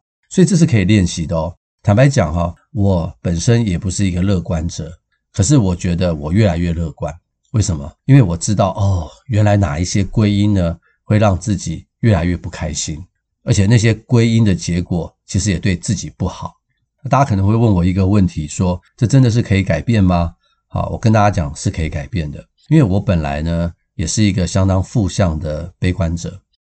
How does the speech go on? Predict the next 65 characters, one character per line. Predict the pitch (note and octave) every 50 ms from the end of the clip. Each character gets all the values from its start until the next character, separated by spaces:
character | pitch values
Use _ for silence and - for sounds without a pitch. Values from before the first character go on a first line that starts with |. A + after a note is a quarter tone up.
| _ _ _
我 | - G#2+
现 | - F#3+ F3+ E3
在 | E3 C#3+ C3
呢， | A#2 G#2+ G2+ G2 G2 F#2+ - _ _ _
未 | - D#3 C3
必 | A2+ C3+ G#2+
非 | - - A#2+ A#2
常 | G#2+ F#2+
的 | F2 F2+ F2+
乐 | F#2+ A#2+ A2 F2+
观， | E2 - - F2+ E2 E2 F2 - _ _ _ _
但 | - B2+ A#2+
是 | G#2+ C3+
我 | G#2+ F2 E2+
觉 | E2 E2+ - F2 E2+
得 | E2+ F2 E2+
我 | E2 F2 F#2+ G2
已 | F#2+
经 | F2 F#2 F#2 F2+ F2 E2+ - _ -
往 | - F#2+ E2+ D2+ D2 D#2+
乐 | G2 A2 A2+ G#2
观 | F2 - G2 F#2
的 | F2+ E2+
方 | E2 F2+ F2 F2
向， | E2 - F#2 E2+ E2+ - -
啊， | - E2 D#2
走 | - - F#2+ D#2
了 | D#2+ F2
很 | - - D#2 C#2+ -
多。 | - E2+ D#2+ D#2 E2 - _ _ _ _ _ _ _ _ -
大 | - B2
家 | B2+
听 | B2+ - C3+ B2+
我 | G#2
的 | F2+ E2
节 | E2 - F2+ E2
目 | F2 G2 G2 F2 F2+
应 | F#2+
该 | F#2 G2+ F#2
可 | F#2 F#2
以 | F2
感 | E2 E2 D2 C#2+
觉 | D2 C#2 C2+
得 | C2 B1
到， | _ - E2 D#2 - - _ _ _ _ _ _ _
我 | - G2+
对 | F2 B2+ A#2+
生 | - - - A#2 A2+
命 | A#2 A#2 G#2+
的 | F2+ F2+ F2
热 | G2 A2 A2 F#2
情 | E2+ - - - D2+ D2 D2+ D2+
啊， | D2 D2+ E2+
都 | F2+ - G2+
抱， | F2+ G#2+ G2
比 | - - E2+
较 | E2 G2+ G#2 G#2
抱 | F#2+ - A#2+ G2+
的 | F2+ E2+ E2+
是 | E2 - F#2+ E2+
正 | - - - A2 F2
向 | - - F2 D2+
的 | C#2+ C#2
态 | - - F2+ D#2
度， | D2+ - F2+ D#2+ -